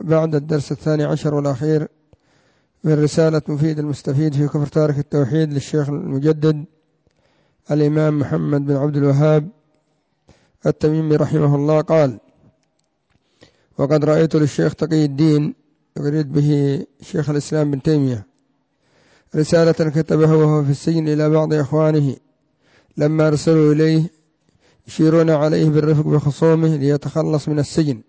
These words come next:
أحببت أن أنقل أولها لعظم منفعته." أحيانا يطلبون منك التنازل،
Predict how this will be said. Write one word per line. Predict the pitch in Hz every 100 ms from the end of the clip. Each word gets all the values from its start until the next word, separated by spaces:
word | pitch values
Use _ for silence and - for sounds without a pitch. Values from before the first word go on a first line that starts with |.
| _ _ _ _ _ _ _ -
أحببت | 156 - 160 156 -
أن | 156 151
أنقل | 160 156 156 156
أولها | 143 151 156 156 156 156 160 - -
لعظم | 151 143 156 156
منفعته." | 151 139 156 147 - 107 - _ _ _ _ _ _ _ _ _ _ _ _ _ _ _ _ _ _ _ _ _ _ _ -
أحيانا | 160 185 214 170 156
يطلبون | 151 147 160 165 147 151
منك | 160 -
التنازل، | 143 139 139 - 143 160 160 135 147 143